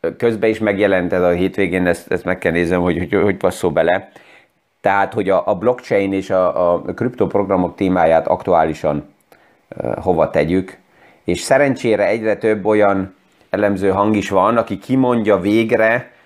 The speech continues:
hogy igaz, hogy hamis szemszögből nézve az európai,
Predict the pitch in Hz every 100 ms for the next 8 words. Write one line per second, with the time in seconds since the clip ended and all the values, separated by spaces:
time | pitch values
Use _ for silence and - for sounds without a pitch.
0 | _ _ 104 95 135 123 113 - 113 110
1 | - _ - 110 127 113 - - 107 110
2 | - 101 92 92 95 104 98 92 90 -
3 | _ _ _ _ - 85 85 80 - 110
4 | 117 123 117 107 104 101